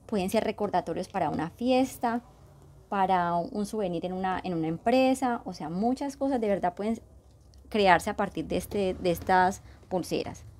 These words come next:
A mí me encanta tejerlas. En este hilo me parece súper lindas. Si las hacen en, en hilo cordón celular, que es mucho más pequeño, más pulido,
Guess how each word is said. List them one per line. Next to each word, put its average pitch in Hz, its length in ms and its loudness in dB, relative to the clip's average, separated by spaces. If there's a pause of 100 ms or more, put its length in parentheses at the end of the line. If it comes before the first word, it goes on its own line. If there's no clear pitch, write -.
(800)
A 175 120 -6
mí 170 100 -4
me 180 80 -4
encanta 226 360 0
tejerlas. 269 640 0 (1160)
En 208 220 2
este 202 260 0
hilo 240 220 2
me 233 80 2
parece 185 280 0
súper 214 280 -2
lindas. 277 400 0 (320)
Si 247 160 2
las 208 160 4
hacen 208 200 0
en, 226 140 2
en 190 140 -4
hilo 226 640 4
cordón 196 300 -2
celular, 202 320 0
que 214 100 -8
es 208 80 -8
mucho 226 300 -2
más 220 160 -2
pequeño, 214 540 0
más 202 200 -2
pulido, 220 640 2